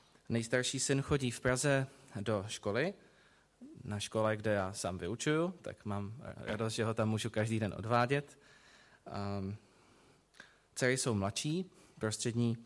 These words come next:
je teďkon pět let a chodí do školky a nejmladší jsou dva roky, jmenuje se Lucinka.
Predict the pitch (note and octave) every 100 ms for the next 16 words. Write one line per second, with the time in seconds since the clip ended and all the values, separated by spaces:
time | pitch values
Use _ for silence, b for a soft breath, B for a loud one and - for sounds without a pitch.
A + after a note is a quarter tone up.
0 | B B B B B B A#2 A2 - A#2+
1 | G2 F#2+ - A2+ G#2+ B2 C3+ - - G2+
2 | - G#2+ F#2 F2+ - C3 C3+ C#3 C3 -
3 | G#2 G#2+ A2 - G#2+ - A2+ G#2+ G2+ G2+
4 | A2 G2+ - B B B B G#2+ G#2+ G2+
5 | - G2+ F#2+ A2 A2 G2